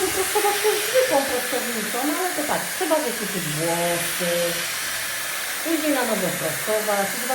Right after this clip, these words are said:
razy obciążone są te włosy tą temperaturą. Moim zdaniem Dyson jest bardzo fajny, bo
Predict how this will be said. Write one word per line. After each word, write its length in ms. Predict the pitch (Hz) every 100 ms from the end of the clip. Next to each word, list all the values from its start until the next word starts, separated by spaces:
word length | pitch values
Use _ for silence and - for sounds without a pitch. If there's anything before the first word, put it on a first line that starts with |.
| 262
razy 160 | 254 233 -
obciążone 460 | - 247 226 226 208
są 60 | 208 185
te 60 | 190
włosy 220 | 202 190 196
tą 60 | 190 190
temperaturą. 600 | 185 190 185 190 185 165 190
Moim 200 | 262 254 220
zdaniem 320 | 214 208 214 214
Dyson 340 | 208 208 208 196
jest 100 | 185
bardzo 220 | 226 226 220 220
fajny, 320 | 190 196 233 269 269 - - - - - - - - - - - - - - - - - - - - - - - - - - - - - - - - 220
bo 100 | 214